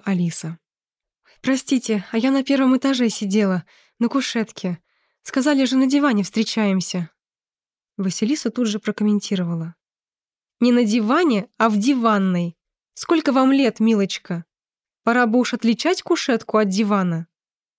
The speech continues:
И потом, вам же намекнули, что диванов должно быть несколько». «Василиса, сегодня не твой бенефис», остановил женщину Александр. «Так он никогда не мой. Поэтому я сама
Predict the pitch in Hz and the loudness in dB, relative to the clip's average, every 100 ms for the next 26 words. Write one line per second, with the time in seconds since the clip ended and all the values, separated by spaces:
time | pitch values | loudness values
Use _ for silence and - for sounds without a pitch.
0 | _ _ - 247 269 302 277 277 262 254 | _ _ -6 -2 0 2 4 4 4 4
1 | 277 285 302 349 330 240 - 202 226 294 | 4 4 2 2 2 2 0 0 2 2
2 | 302 214 233 226 262 254 262 254 220 190 | 2 0 0 2 2 0 2 2 2 0
3 | - 180 - 175 170 _ _ _ _ _ | -4 -8 -6 -10 -10 _ _ _ _ _
4 | _ _ _ 226 240 262 202 180 - 170 | _ _ _ -6 -4 -4 -4 -6 -10 -14
5 | _ _ - - 233 254 240 247 247 220 | _ _ -14 -6 -2 0 2 0 0 0
6 | 196 185 180 - 180 - - - _ _ | 2 0 -2 -4 -10 -10 -14 -18 _ _
7 | _ _ _ _ _ - 190 - 220 202 | _ _ _ _ _ -8 -8 -2 0 2
8 | 202 196 202 185 - 190 185 196 - 190 | 2 0 0 -2 -2 -2 -2 -4 -4 -4
9 | 175 170 - _ _ _ _ _ _ _ | -2 -6 -14 _ _ _ _ _ _ _
10 | _ 302 330 370 370 370 330 233 214 202 | _ 0 2 4 4 4 2 2 4 4
11 | 196 185 170 - _ _ _ _ _ _ | 4 0 -2 -8 _ _ _ _ _ _
12 | _ - 240 233 240 233 220 233 - 214 | _ -2 2 2 2 2 2 0 0 2
13 | 247 349 | 2 0